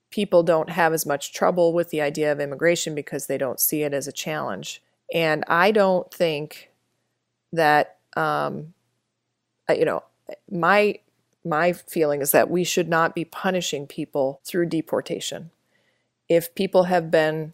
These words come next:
contributing members of their communities, if they have, you know, eh, no, if they're not, you know, have criminal records, they're just, you know, they're just trying to live their lives, then I think we need a policy that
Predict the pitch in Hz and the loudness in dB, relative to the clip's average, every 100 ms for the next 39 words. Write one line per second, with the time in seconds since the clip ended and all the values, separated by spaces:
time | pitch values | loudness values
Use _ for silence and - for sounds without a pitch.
0 | _ _ _ _ _ _ - 170 - 226 | _ _ _ _ _ _ -8 -2 2 4
1 | 226 208 185 175 175 170 170 - - - | 4 2 2 2 4 2 2 0 -2 -2
2 | 156 147 151 160 170 180 170 160 151 151 | 0 0 2 2 2 -4 -4 -2 -4 -4
3 | 151 - - 147 - - 151 170 170 156 | -6 -8 -6 -6 -6 -2 0 0 0 -2
4 | 156 156 156 - - 147 139 135 135 _ | -2 -4 -8 -14 -12 -10 -8 -8 -12 _
5 | _ - - - - 143 - 165 151 160 | _ -20 -18 -12 -10 -8 -2 2 2 0
6 | 156 101 127 110 - - 156 151 - - | -2 -4 -2 -4 -6 -12 -10 -8 -8 -12
7 | - - 170 107 147 240 233 196 175 - | -12 -10 -8 -6 2 2 4 2 2 2
8 | 147 147 156 - - 170 156 143 147 170 | 2 2 -2 -4 -6 -6 -4 -4 -4 -2
9 | 165 - 160 151 151 151 147 147 156 190 | -2 -2 -4 -2 -4 -2 -2 0 2 0
10 | 208 165 151 170 175 165 165 156 156 - | -2 -2 0 0 -2 -6 -4 -2 -4 -2
11 | 147 143 - 151 147 - _ _ _ _ | -2 0 -2 -4 -6 -12 _ _ _ _
12 | _ - 190 180 | _ 4 6 6